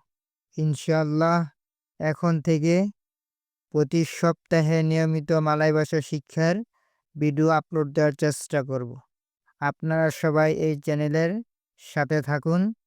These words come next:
ইনশাআল্লাহ, সঠিক মালয় ভাষা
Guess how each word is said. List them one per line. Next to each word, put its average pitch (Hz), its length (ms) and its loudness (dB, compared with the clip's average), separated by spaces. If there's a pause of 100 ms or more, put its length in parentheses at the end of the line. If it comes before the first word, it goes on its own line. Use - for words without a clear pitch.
(280)
ইনশাআল্লাহ, 151 760 0 (480)
সঠিক 170 560 0 (480)
মালয় 156 320 2
ভাষা 151 340 0